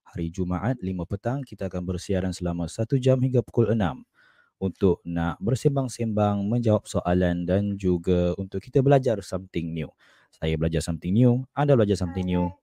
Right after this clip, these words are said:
So, win-win situation. Seperti biasa, sekiranya anda ingin masuk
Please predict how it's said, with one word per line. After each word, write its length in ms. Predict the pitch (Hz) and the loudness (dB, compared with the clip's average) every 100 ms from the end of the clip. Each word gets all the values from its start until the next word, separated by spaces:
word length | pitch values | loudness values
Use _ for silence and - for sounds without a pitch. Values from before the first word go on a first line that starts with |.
| - | -2
So, 400 | - 113 113 - - | 6 8 6 2 2
win-win 320 | 104 98 95 | 4 4 2
situation. 720 | 85 87 - 82 78 - - - _ _ - - _ | 2 -2 0 0 0 -4 -14 -20 _ _ -20 -20 _
Seperti 480 | - 123 131 - 131 | 2 6 6 6 6
biasa, 540 | 123 120 - 123 160 | 8 6 6 4 4
sekiranya 680 | 156 120 - 101 98 95 95 | 2 -2 2 4 4 2 0
anda 240 | 98 95 | 0 0
ingin 320 | 92 95 95 92 | 2 2 0 2
masuk 380 | 92 - 147 | 0 6 6